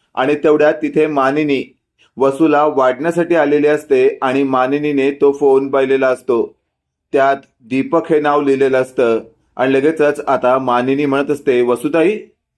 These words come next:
हा तर दीपक कॉल करतोय तुम्हाला." त्यावर जीवा म्हणत असतो, "आई, दीपक म्हणजे हाच ना तो, ज्याने आपल्या नंदिनीवर हल्ला केला होता." आणि अशातच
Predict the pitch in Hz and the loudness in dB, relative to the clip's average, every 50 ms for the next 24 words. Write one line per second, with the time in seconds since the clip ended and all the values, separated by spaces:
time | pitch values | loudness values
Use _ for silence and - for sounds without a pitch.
0 | _ _ _ _ _ _ _ - 127 139 - 160 160 165 160 - - - 120 110 | _ _ _ _ _ _ _ -2 -2 0 2 0 0 0 -2 -6 -12 -18 -8 -2
1 | 131 139 143 139 175 220 220 214 - 180 180 180 170 170 165 147 156 160 156 151 | 0 0 0 0 0 -2 -2 0 0 2 2 2 2 0 0 0 0 0 0 0
2 | 151 139 143 147 143 139 139 139 135 - _ _ _ _ _ _ _ _ _ - | 0 0 0 2 2 0 0 -2 -4 -8 _ _ _ _ _ _ _ _ _ -2
3 | 147 139 139 143 151 156 151 139 127 139 151 156 160 165 160 165 160 - - 160 | 0 2 4 4 4 2 0 0 0 2 2 2 0 0 -2 -4 -4 -2 0 0
4 | 160 160 - 151 147 147 180 185 165 135 - - - _ _ _ _ _ _ _ | 0 0 0 0 0 2 2 2 0 -2 -4 -12 -20 _ _ _ _ _ _ _
5 | - 127 139 156 165 160 196 202 196 175 175 170 180 196 190 156 156 165 185 - | -4 0 2 2 2 2 0 -2 0 -2 -2 0 2 2 2 2 0 0 -2 -2
6 | 175 180 170 - 185 202 220 202 - - - _ _ _ _ _ _ - 120 143 | -2 -4 -2 0 2 2 2 0 -2 -6 -14 _ _ _ _ _ _ -4 -2 0
7 | 147 151 165 165 165 160 165 165 160 160 165 151 - _ _ _ _ _ _ _ | 0 2 2 0 0 2 2 2 2 2 0 -2 -6 _ _ _ _ _ _ _
8 | - 139 143 147 147 147 160 185 185 190 185 190 190 175 156 151 156 165 160 160 | -6 -2 -2 -2 0 0 0 2 2 2 2 2 2 2 2 2 2 2 2 0
9 | 160 160 160 156 160 156 160 160 156 156 156 - _ _ _ _ _ _ _ _ | 0 2 2 2 0 0 0 0 0 0 -2 -6 _ _ _ _ _ _ _ _
10 | - 131 143 147 143 139 139 - 165 - - 147 147 147 - | -4 -4 -2 0 -2 -2 0 -2 -2 0 0 0 0 0 0